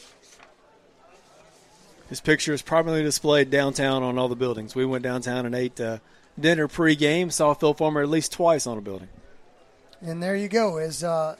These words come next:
Speaker 2: Summit will come out and
Speaker 1: Sneaky nice downtown, by the way.
Speaker 2: It
Speaker 1: I was
Speaker 2: is.
Speaker 1: impressed.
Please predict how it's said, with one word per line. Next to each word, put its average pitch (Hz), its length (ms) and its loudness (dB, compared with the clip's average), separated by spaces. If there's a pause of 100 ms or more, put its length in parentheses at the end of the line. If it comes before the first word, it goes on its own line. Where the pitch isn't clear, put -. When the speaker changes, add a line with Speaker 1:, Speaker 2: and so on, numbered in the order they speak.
Speaker 2:
Summit 233 380 -2 (680)
will 180 80 -12
come 208 160 -4
out 226 240 0 (160)
and 185 580 -8 (1400)
Speaker 1:
Sneaky 185 440 -2
nice 156 240 0
downtown, 143 500 -4
by 101 120 -8
the 98 80 -8
way. 98 180 -10 (220)
Speaker 2:
It 214 100 -8
Speaker 1:
I - 20 -2
was 202 160 0
Speaker 2:
is. 165 60 -4
Speaker 1:
impressed. 160 440 -6